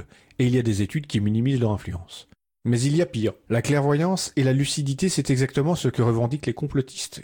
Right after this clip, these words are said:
qui ignorent les nombreux dangers imminents qui nous guettent, pour échafauder des scénarios dignes de méchants de James Bond. Cet été à la plage, je pense que nous allons être victimes d'attaques de requins avec des lasers fixés sur leur tête. Mais bien entendu, ils étoufferont l'affaire, car oui,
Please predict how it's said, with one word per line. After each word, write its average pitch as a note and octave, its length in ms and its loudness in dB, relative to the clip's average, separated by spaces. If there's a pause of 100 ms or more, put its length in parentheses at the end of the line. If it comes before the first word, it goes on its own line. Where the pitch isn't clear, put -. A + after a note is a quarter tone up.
qui - 180 -14
ignorent B2+ 400 2
les A2 160 2
nombreux B2+ 280 2
dangers B2+ 400 2
imminents A#2 340 4
qui - 140 -4
nous G2 80 -2
guettent, D3 340 -4 (300)
pour C3 180 2
échafauder D#3 420 0
des B2+ 140 0
scénarios A#2 400 0
dignes C3+ 320 -2
de B2 100 0
méchants A2 380 -2
de A#2 160 -4
James G2 280 -4
Bond. F#2 200 -8 (260)
Cet D#3 300 -2
été D3 180 2
à B2+ 40 2
la A#2+ 100 0
plage, D#3+ 460 0
je A#2 140 0
pense E3+ 300 0
que C#3 80 2
nous A#2 180 2
allons A2+ 200 2
être A2 160 -2
victimes D3 420 -2
d'attaques C3 320 0
de A2 80 0
requins A#2+ 500 -2
avec G#2 220 -4
des A2 120 0
lasers C3 340 2
fixés - 340 -8
sur C#3+ 160 -2
leur A#2 140 -2
tête. - 320 -6 (260)
Mais A#2+ 140 0
bien D3 180 0
entendu, C3+ 480 0
ils A2 160 2
étoufferont A2 380 -2
l'affaire, C3+ 480 -2
car G#2+ 280 -4
oui, G#2+ 300 -4